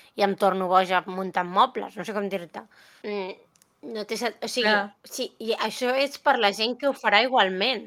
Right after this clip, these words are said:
Speaker 1: saps? Però si ho vas a fer igualment
Speaker 2: Clar.
Speaker 1: perquè, perquè tens un problema, perquè ets addicte, per lo que sigui, perquè et dona la gana, doncs almenys fes-ho de forma segura, saps?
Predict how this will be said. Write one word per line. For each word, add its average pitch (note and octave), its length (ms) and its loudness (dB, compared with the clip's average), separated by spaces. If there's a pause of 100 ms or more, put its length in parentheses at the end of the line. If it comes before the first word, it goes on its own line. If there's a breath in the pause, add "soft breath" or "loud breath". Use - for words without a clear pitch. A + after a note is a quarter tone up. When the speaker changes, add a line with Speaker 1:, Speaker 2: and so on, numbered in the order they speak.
Speaker 1:
saps? A3+ 360 -14
Però G3+ 120 -12
si G#3 120 -8
ho F3+ 40 -8
vas G3 200 0
a A#3+ 40 -8
fer A#3+ 120 -4
igualment G#3+ 480 2
Speaker 2:
Clar. F#3+ 140 6 (160)
Speaker 1:
perquè, G3 300 0 (160)
perquè F#3 320 -6
tens F#3+ 200 -6
un G#3+ 120 -10
problema, G#3+ 400 -2
perquè F#3+ 280 -6
ets F3+ 120 -10
addicte, G3 360 -8
per F3+ 180 -6
lo G3 220 -10
que A3+ 80 -14
sigui, G#3+ 280 -2
perquè F#3 200 0
et E3 60 -8
dona G3+ 180 2
la G#3+ 100 6
gana, G#3+ 280 2 (300)
doncs G#3 120 -4
almenys F#3+ 440 -2
fes-ho A3 280 -8
de A3+ 120 -2
forma G#3 360 -6
segura, G#3+ 500 -4 (120)
saps? - 340 -12